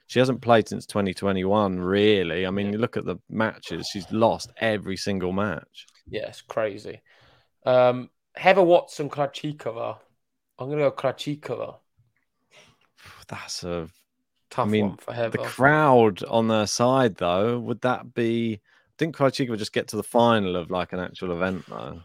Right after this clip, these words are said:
Speaker 1: So I think it's maybe too much to ask for Heather.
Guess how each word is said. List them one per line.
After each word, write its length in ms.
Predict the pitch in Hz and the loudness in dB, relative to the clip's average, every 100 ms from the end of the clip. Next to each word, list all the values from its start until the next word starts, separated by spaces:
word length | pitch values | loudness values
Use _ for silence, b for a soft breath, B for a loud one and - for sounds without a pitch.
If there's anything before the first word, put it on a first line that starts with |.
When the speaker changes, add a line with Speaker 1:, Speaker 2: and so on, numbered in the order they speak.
| _ | _
Speaker 1:
So 200 | - 80 | -14 -10
I 200 | 80 85 - _ _ - | -10 -12 -16 _ _ -4
think 160 | 113 92 | -4 -4
it's 120 | - | -4
maybe 280 | 95 87 90 | -4 -4 -6
too 180 | - | -6
much 200 | 90 82 | -6 -6
to 140 | - 85 | -4 0
ask 400 | 87 87 85 - _ - | 2 0 -2 -10 _ -12
for 100 | 85 | -6
Heather. 380 | 87 87 90 | -4 -2 -2